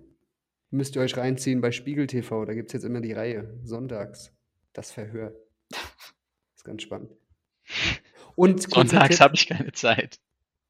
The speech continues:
Speaker 1: Kurzer Tipp. Ne, ja, das kommt immer morgens. Oder
Speaker 2: Ah.
Speaker 1: wird das, wird das, kommt's auf YouTube. Und noch einen kurzen Tipp.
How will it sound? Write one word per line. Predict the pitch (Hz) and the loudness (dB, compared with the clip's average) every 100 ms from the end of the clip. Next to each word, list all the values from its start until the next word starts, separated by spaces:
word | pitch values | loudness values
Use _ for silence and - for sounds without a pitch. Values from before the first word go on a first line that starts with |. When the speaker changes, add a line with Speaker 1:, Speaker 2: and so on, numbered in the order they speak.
| _ _ | _ _
Speaker 1:
Kurzer | - 165 165 143 | -4 -2 0 0
Tipp. | 170 160 | -2 -4
Ne, | 156 147 - | -4 -6 -6
ja, | 127 127 | -6 -4
das | 135 135 | -4 -4
kommt | 156 139 | -4 -2
immer | 131 | -2
morgens. | 120 120 123 110 - - | -4 -4 -6 -8 -10 -8
Oder | 120 | -2
Speaker 2:
Ah. | 120 98 - - - - _ _ - | 2 2 0 -14 -20 -20 _ _ -14
Speaker 1:
wird | 127 123 | -10 -10
das, | 120 - | -10 -8
wird | 123 120 | -8 -8
das, | 113 - | -8 -10
kommt's | 135 120 | -8 -8
auf | 113 | -8
YouTube. | 117 120 104 101 _ _ _ _ _ _ _ _ | -10 -10 -12 -14 _ _ _ _ _ _ _ _
Und | 143 139 143 143 143 - - 151 | 0 2 2 0 -4 -10 -14 -4
noch | 156 | -2
einen | 147 | 0
kurzen | 156 160 147 | -2 -2 -4
Tipp. | - 208 - | -4 -4 -6